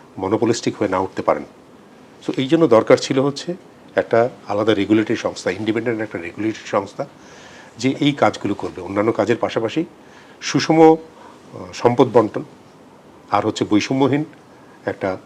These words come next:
মার্কেট তৈরি করবে, যেখানে ফেয়ার কম্পিটিশন হবে। এবং দেখেন, সেই ধারাবাহিকতাই আমাদের কিন্তু, আহ, বিটিআরসির এই, আহ, টেলিকম রেগুলেটরি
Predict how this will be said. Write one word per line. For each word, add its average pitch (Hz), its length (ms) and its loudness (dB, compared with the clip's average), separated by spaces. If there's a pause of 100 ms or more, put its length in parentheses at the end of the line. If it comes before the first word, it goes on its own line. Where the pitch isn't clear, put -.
মার্কেট - 320 -4
তৈরি 98 160 0
করবে, 104 220 -4
যেখানে 104 280 -4 (440)
ফেয়ার 120 220 8
কম্পিটিশন - 500 -10
হবে। - 180 -20 (920)
এবং 131 180 4
দেখেন, 135 280 6
সেই 147 240 0
ধারাবাহিকতাই 131 800 2
আমাদের 110 300 0
কিন্তু, 104 300 -4
আহ, - 1080 -14
বিটিআরসির 95 500 -4
এই, 85 180 -4
আহ, 85 840 -14 (360)
টেলিকম 95 300 -2
রেগুলেটরি 92 460 -6